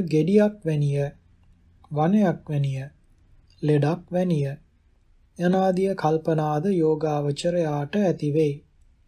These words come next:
යමක් දුක් රසක් වේ නම් එය දුක් රසක්ම මිස ආත්මයක්, සත්වෙක්,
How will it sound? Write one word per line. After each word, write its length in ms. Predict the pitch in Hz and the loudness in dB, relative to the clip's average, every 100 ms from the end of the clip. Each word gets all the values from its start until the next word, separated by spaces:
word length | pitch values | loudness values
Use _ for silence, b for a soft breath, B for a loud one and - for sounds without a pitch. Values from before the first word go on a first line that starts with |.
| _ _ _ _ _ _ _ _ _ _ _ _ _ _ _ _ _ _ _ 175 | _ _ _ _ _ _ _ _ _ _ _ _ _ _ _ _ _ _ _ 2
යමක් 380 | 196 240 254 - | 6 6 4 -2
දුක් 320 | 151 175 190 196 | -2 0 0 -2
රසක් 420 | 208 208 220 214 165 | 0 2 -2 -2 -4
වේ 220 | 165 160 | -2 0
නම් 300 | 147 147 208 214 - _ _ - _ - | -2 -2 -4 -6 -12 _ _ -20 _ -4
එය 160 | 160 156 160 | -2 -2 -4
දුක් 280 | 156 165 180 - | -6 -4 -4 0
රසක්ම 520 | 196 190 202 196 196 185 | 0 0 -2 -4 -6 -4
මිස 240 | 151 143 208 208 180 | -4 -2 0 0 0
ආත්මයක්, 640 | 147 147 156 156 147 170 - _ _ _ _ _ _ _ | -2 -4 -6 -6 -4 -6 -10 _ _ _ _ _ _ _
සත්වෙක්, 760 | - - 190 190 - 147 147 | -2 0 0 -2 -4 -2 0